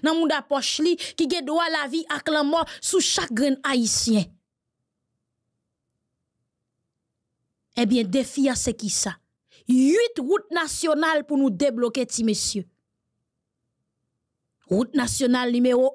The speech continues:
1 sa ekstrèmeman enpòtan. Wout nasyonal nimewo twa enpòtan, pi rèd wout nasyonal nimewo de, wout nasyonal nimewo uit.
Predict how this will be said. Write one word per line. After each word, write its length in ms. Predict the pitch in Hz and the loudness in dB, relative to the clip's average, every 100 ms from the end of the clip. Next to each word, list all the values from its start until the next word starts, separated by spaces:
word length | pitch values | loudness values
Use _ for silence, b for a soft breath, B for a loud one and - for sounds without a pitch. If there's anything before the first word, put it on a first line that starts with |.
| - | -2
1 180 | 339 294 - _ _ _ | -2 -2 -6 _ _ _
sa 200 | - 294 - | -4 -4 -2
ekstrèmeman 960 | 294 - - - - 320 269 226 240 247 | -4 -4 -6 -6 -4 0 2 4 2 0
enpòtan. 560 | 240 240 - - 202 180 _ _ _ _ _ _ _ _ _ _ _ _ _ B B | -4 -2 -4 -4 -6 -6 _ _ _ _ _ _ _ _ _ _ _ _ _ B B
Wout 340 | 233 294 381 381 | 0 0 0 -4
nasyonal 680 | 339 - 359 311 339 330 | -4 -4 -2 0 0 -2
nimewo 420 | 311 320 330 294 320 | 0 2 2 0 -2
twa 360 | 320 349 381 - _ _ _ _ _ _ _ _ _ _ _ - | 0 0 0 -4 _ _ _ _ _ _ _ _ _ _ _ -4
enpòtan, 440 | 269 294 262 247 | -2 -2 -2 -4
pi 200 | - 254 | -2 -4
rèd 400 | 190 196 185 - - _ _ _ _ _ _ B B - | 0 -2 -4 -14 -18 _ _ _ _ _ _ B B 0
wout 340 | 311 440 453 403 | 2 2 -2 -4
nasyonal 880 | 359 - - 392 359 359 415 381 359 | -4 -4 -2 0 0 0 -2 -2 -2
nimewo 420 | 370 381 339 370 214 190 | 0 0 0 -2 -4 -2
de, 160 | 466 453 320 _ _ _ _ _ _ _ - | 0 0 -2 _ _ _ _ _ _ _ -4
wout 360 | 233 311 415 403 | 2 2 0 -2
nasyonal 760 | 359 320 - 330 294 330 311 294 | -4 -4 -2 0 0 0 0 0
nimewo 360 | 285 269 262 | 0 2 0
uit. 500 | 220 240 285 - - | 0 2 0 -2 -12